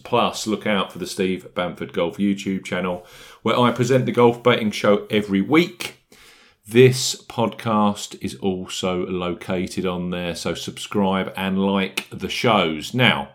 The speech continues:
I thought we'd do an Irish Open special here. We're in Ireland for the Irish Open. So let's have some Irish five-star reviews this week, I think.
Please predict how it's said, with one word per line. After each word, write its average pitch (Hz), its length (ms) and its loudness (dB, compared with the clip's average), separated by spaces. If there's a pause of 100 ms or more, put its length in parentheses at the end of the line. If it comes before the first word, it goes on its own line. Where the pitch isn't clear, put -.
(1400)
I 127 60 -4
thought 185 140 6
we'd 131 100 2
do 123 140 8
an 117 80 6
Irish 117 400 4
Open 117 540 0 (220)
special 113 520 -2
here. 80 380 -6 (380)
We're 135 180 8
in 139 60 6
Ireland 127 440 8
for 107 80 -6
the 110 100 2
Irish 110 320 2
Open. 107 480 0 (640)
So 123 420 4 (460)
let's - 200 -4
have 208 180 4
some 175 220 4
Irish 170 500 8
five-star 143 640 4
reviews 135 500 2
this 131 200 -2
week, 120 220 4
I 120 80 2
think. 131 460 0